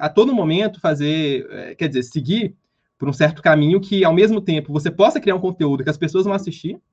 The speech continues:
mas, ao mesmo tempo, é, não ficar totalmente refém daquilo que as pessoas simplesmente querem ver.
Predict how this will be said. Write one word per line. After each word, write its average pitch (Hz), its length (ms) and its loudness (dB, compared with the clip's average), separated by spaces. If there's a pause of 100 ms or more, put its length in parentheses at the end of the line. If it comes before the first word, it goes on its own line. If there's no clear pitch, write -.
(280)
mas, 185 180 4
ao 208 80 6
mesmo 202 240 6
tempo, 196 500 -2 (320)
é, 147 600 2
não 175 160 4
ficar 208 300 2
totalmente 208 440 0
refém 196 560 0
daquilo 160 300 -2
que 220 80 -2
as 208 80 -4
pessoas 190 400 -2
simplesmente 180 440 -6
querem 185 220 -4
ver. 143 220 -6